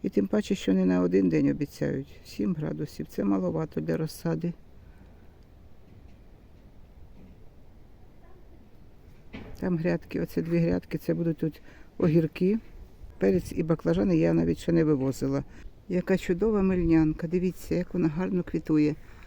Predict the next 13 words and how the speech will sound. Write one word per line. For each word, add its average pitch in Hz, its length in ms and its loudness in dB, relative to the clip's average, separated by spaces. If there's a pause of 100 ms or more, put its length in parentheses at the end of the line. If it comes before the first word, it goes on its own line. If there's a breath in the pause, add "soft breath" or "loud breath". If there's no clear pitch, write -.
(640 loud breath)
Ну, 202 200 4
нічого 214 500 4
їй 156 140 4
не 151 140 6
робила, 147 460 0
зовсім. 156 720 6
Отак 208 260 -2
сама 247 240 0
по 214 120 0
собі 165 280 0
росте. 156 400 -4 (1400)
А 190 120 -4
це 240 280 0